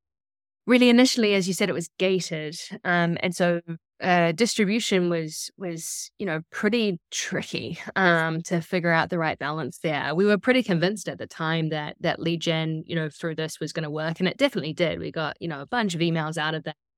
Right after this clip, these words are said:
um, and folks who were really excited about it. But distribution was really difficult, um, 'cause obviously media, um, aren't super happy with gated <laughs> content.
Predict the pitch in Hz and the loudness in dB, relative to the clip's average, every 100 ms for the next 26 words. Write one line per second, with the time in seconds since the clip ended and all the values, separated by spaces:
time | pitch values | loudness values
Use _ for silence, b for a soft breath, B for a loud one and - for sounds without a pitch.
0 | _ 143 143 - 170 160 156 170 160 160 | _ -14 -12 -8 -2 -2 -2 -2 -2 -2
1 | 160 - 151 156 160 147 - 156 165 _ | -4 -6 -4 -4 -4 -6 -6 -6 -6 _
2 | _ _ _ _ - 220 240 - 247 269 | _ _ _ _ 0 4 4 4 2 2
3 | 269 226 190 214 214 226 226 202 156 156 | 4 2 2 0 0 -2 -6 -6 -4 -4
4 | - 165 165 165 175 156 - 185 190 - | -2 0 0 0 -2 -4 -2 -2 -2 0
5 | 185 175 180 220 208 196 190 190 - 165 | 2 4 4 4 4 4 6 4 2 -4
6 | 165 165 - 190 185 185 190 175 180 180 | -6 -6 0 0 2 -2 0 2 2 4
7 | 175 175 165 170 - 226 185 208 185 180 | 2 0 -2 -2 -2 -2 0 2 0 0